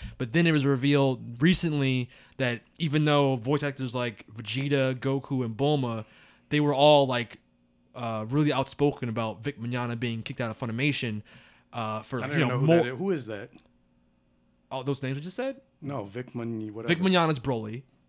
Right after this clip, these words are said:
Speaker 1: I'll, I'll give you the real names. Broly is the one that got in trouble first. Bulma came out and spoke, spoke against him and was, like, the main reason why I got kicked out. And then Goku and Vegeta backed her up.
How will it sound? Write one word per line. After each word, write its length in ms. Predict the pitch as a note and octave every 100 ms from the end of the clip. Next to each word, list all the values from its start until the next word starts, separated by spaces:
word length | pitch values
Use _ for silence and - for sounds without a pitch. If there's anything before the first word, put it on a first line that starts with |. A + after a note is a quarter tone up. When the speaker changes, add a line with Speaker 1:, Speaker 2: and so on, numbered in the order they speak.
| _
Speaker 1:
I'll, 120 | F#3 F#3
I'll 80 | G#3
give 120 | G#3+
you 60 | G#3+
the 100 | F3
real 200 | F#3 F3
names. 380 | C3+ G#2+ G#2 - - - -
Broly 580 | E3 G#3 C4 C#4+ D4 D4+
is 120 | F3+
the 80 | G#3
one 180 | G3+ G3+
that 80 |
got 140 | F3 F3+
in 40 |
trouble 260 | E3 F3+ D#3+
first. 460 | - A#2 A2+ - - _ B2+
Bulma 360 | A#2 E3+ G#3+
came 160 | G#3+ G#3
out 120 | F#3
and 80 | D#3+
spoke, 360 | - D3+ D3+ -
spoke 240 | - D3
against 400 | B2+ C3+ D3+ -
him 180 | G#2+ G#2
and 80 | C3
was, 80 |
like, 120 | C#3 C#3+
the 80 |
main 260 | C3+ C#3+ C#3+
reason 220 | C#3+ B2+
why 60 | A#2+
I 20 |
got 100 | A#2
kicked 180 | A#2 A#2
out. 240 | A#2+ G#2 - _ - - -
And 100 | C#3+
then 140 | D3
Goku 320 | C3 E3+ E3
and 100 | D#3
Vegeta 420 | C#3 B2 D3 B2+ A#2 G#2
backed 220 | B2 -
her 120 | A2+
up. 160 | F#2+